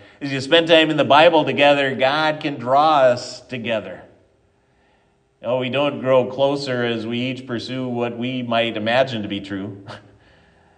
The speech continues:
We grow closer together as we spend time in God's truth.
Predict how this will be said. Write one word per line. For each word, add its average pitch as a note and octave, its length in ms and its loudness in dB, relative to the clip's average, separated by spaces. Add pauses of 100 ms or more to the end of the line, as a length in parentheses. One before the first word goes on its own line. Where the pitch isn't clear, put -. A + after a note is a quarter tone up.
(220)
We A#2+ 140 -6
grow C#3 280 4
closer C#3+ 420 2
together C3 420 4
as A#2 160 -2
we A#2+ 100 -4
spend C3+ 300 -6
time B2+ 300 0
in A#2+ 160 -6
God's B2 420 0
truth. - 440 -18